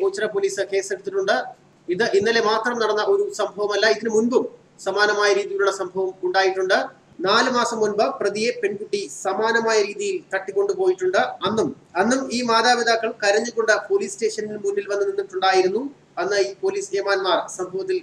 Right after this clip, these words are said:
കേസ് രജിസ്റ്റർ ചെയ്യാൻ പോലും തയ്യാറായിരുന്നില്ല. പിന്നീട് അവർ കുഞ്ഞിനായി സ്റ്റേഷൻ മുഴുവൻ കയറിയിറങ്ങേണ്ട ഒരു അവസ്ഥയായിരുന്നു. പിന്നീട് പ്രതികളുടെ അടുത്ത് നിന്ന് കുട്ടിയെ കണ്ടെടുത്ത പോലീസ് കേസെടുക്കാൻ പോലും തയ്യാറാകാതെ ഒരു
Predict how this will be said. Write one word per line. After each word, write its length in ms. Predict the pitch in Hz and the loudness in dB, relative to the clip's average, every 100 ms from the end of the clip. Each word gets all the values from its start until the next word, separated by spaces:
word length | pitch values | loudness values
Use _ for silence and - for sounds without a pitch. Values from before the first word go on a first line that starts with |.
| - | 0
കേസ് 260 | 202 196 185 | 0 0 -4
രജിസ്റ്റർ 280 | 196 - 220 | -4 -10 -4
ചെയ്യാൻ 220 | 214 214 - | 0 2 2
പോലും 200 | 196 359 - - _ _ - | 0 0 -4 -10 _ _ -2
തയ്യാറായിരുന്നില്ല. 680 | 185 190 190 185 185 185 220 202 | 2 4 4 4 2 2 0 -2
പിന്നീട് 260 | 196 196 185 | 0 2 2
അവർ 120 | 185 185 | 0 -2
കുഞ്ഞിനായി 420 | 180 190 185 175 175 | -2 0 0 -2 -4
സ്റ്റേഷൻ 360 | - 185 - 185 | -2 -2 0 0
മുഴുവൻ 300 | 180 180 170 143 - | 0 0 -4 -6 -6
കയറിയിറങ്ങേണ്ട 580 | 180 190 190 185 185 180 180 | 0 2 2 2 2 2 0
ഒരു 60 | 185 | 0
അവസ്ഥയായിരുന്നു. 680 | 180 - 190 180 175 180 233 - - _ _ _ | -2 -6 -2 -2 -2 -4 -4 -8 -20 _ _ _
പിന്നീട് 360 | 190 214 226 220 - - | -6 2 2 2 0 -6
പ്രതികളുടെ 380 | 190 190 220 220 214 | -4 0 0 2 0
അടുത്ത് 180 | - 214 | -2 -4
നിന്ന് 180 | 208 208 | -2 -2
കുട്ടിയെ 260 | 185 208 202 | -4 0 0
കണ്ടെടുത്ത 300 | 196 190 202 202 | 0 -4 -6 -4
പോലീസ് 300 | 190 190 190 214 - | -2 -2 -2 -4 0
കേസെടുക്കാൻ 520 | 202 220 208 214 208 196 | 0 0 -4 -4 -2 -2
പോലും 200 | 202 196 196 | -2 -2 0
തയ്യാറാകാതെ 600 | 196 190 185 185 185 175 - - _ - | 2 4 4 4 2 0 -4 -12 _ 0
ഒരു 100 | 185 | 0